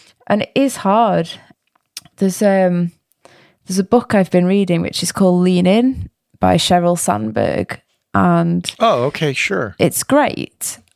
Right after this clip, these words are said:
Speaker 1: Um, and she really discusses not only having mentors in, in business, but, uh, women approaching mentors. And when I read that section, I was like, "Yes, I get it."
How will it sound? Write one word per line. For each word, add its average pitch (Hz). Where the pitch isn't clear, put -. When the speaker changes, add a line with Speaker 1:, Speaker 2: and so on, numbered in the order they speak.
Speaker 1:
Um, 180
and 190
she 262
really 233
discusses 180
not 202
only 190
having 180
mentors 170
in, 170
in 165
business, 175
but, -
uh, 165
women 180
approaching 175
mentors. 165
And 180
when 202
I 196
read 196
that 180
section, -
I 85
was 170
like, 87
"Yes, 165
I 170
get 170
it." 208